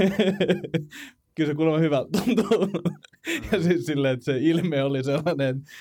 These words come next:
joo, uskon, uskon, se voi olla ihan siistiä. <laughs> Niin, niin kyllä mä niinku tunnistan itsestäni tollasia, ja ne on niinku, onhan ne egoistisia piirteitä, siis se on jotain hyväksyntää ja sellaista niinku, en mä tiedä.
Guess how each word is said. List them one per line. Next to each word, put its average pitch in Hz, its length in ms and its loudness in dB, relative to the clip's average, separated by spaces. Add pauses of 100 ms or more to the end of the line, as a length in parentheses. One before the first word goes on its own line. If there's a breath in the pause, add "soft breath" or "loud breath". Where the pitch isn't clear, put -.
(180 loud breath)
joo, 135 320 2 (120)
uskon, 151 520 0 (140)
uskon, 143 540 -2 (160)
se 139 100 0
voi 131 100 4
olla 135 100 4
ihan 135 140 2
siistiä. 117 440 -2
<laughs> - 60 -20 (1600 loud breath)
Niin, 120 220 0
niin 123 200 -2
kyllä 127 160 4
mä 127 100 2
niinku 127 220 2 (140)
tunnistan 127 500 2
itsestäni 123 600 0
tollasia, 117 580 0 (200)
ja 143 120 0
ne 190 80 2
on 214 380 2
niinku, 175 560 0
onhan 160 240 2
ne 180 120 4
egoistisia 107 800 0 (560)
piirteitä, 107 540 -2
siis 113 200 -6
se 131 60 0
on 110 100 2
jotain 120 300 2
hyväksyntää 113 880 2
ja 101 220 -2 (120)
sellaista 101 540 -4
niinku, 98 420 -6 (880 loud breath)
en 113 80 2
mä 107 140 4
tiedä. 101 260 -2